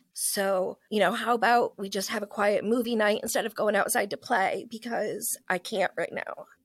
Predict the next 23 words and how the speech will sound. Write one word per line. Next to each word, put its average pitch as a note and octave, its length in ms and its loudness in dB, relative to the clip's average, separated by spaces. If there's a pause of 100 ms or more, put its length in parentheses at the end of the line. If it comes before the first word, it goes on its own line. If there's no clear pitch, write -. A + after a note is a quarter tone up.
(380)
My B3+ 300 0
oldest, D4 640 4 (140)
I C4 80 8
didn't D#4 200 4
give A3 140 0
birth F3+ 220 4
to - 120 -4
him. G3 240 -4
He's G#3 300 0
my, F3+ 460 0 (280)
uh, F#3+ 160 4
first G#3+ 300 2
husband's F3+ 760 2 (120)
oldest - 340 2
child, - 560 -2 (300)
but G3 100 4
I G3+ 120 6
raised A#3+ 420 4
him A3+ 160 0
since G3+ 240 -4
he F3 120 -8
was - 200 -4
seven. - 640 -2